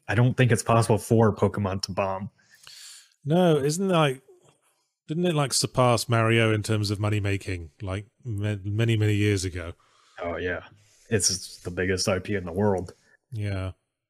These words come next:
Speaker 1: And it's, it's, yeah, I mean,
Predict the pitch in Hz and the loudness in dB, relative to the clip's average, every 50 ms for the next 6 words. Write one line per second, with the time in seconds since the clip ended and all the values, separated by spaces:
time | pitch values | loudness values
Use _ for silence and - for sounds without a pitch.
0 | _ 104 98 87 87 98 98 95 90 - - - - - 101 95 95 - - - | _ -2 -2 -2 -2 -2 -2 -2 0 0 -2 -2 -2 -2 -4 -2 -2 -2 -2 -4
1 | - - _ _ _ _ _ _ _ _ - - 151 123 110 107 107 101 95 92 | -4 -8 _ _ _ _ _ _ _ _ -16 -10 -6 -2 2 2 2 2 2 2
2 | 98 98 101 104 98 98 | 0 0 0 -2 -2 -4